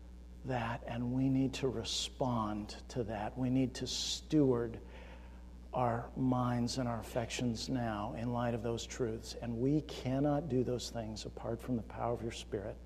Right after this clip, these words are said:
whether we're Christians or non-Christians.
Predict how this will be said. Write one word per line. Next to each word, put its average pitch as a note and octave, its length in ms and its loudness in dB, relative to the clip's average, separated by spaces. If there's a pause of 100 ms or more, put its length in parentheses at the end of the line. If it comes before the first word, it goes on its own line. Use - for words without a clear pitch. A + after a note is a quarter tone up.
(260)
whether C3+ 400 10
we're A#2+ 160 6
Christians - 720 4 (100)
or B2+ 140 0
non-Christians. A#2+ 960 -2